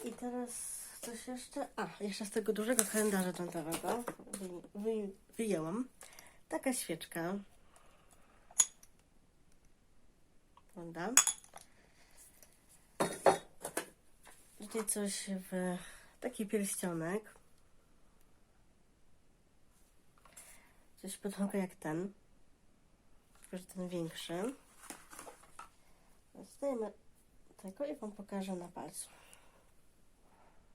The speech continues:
Tak wygląda ten pierścionek. Śliczny. I kolejne to będzie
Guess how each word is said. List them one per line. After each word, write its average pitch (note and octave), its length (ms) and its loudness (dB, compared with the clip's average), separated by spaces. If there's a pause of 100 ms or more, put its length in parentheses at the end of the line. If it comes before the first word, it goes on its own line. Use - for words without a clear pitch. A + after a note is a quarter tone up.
(420)
Tak F#3 120 -2
wygląda E3+ 380 -6
ten E3+ 100 -8
pierścionek. F3+ 600 -6 (1400)
Śliczny. G3+ 1000 -2 (4000)
I D4+ 100 0
kolejne B3+ 580 4
to G3+ 160 -2
będzie A3 920 2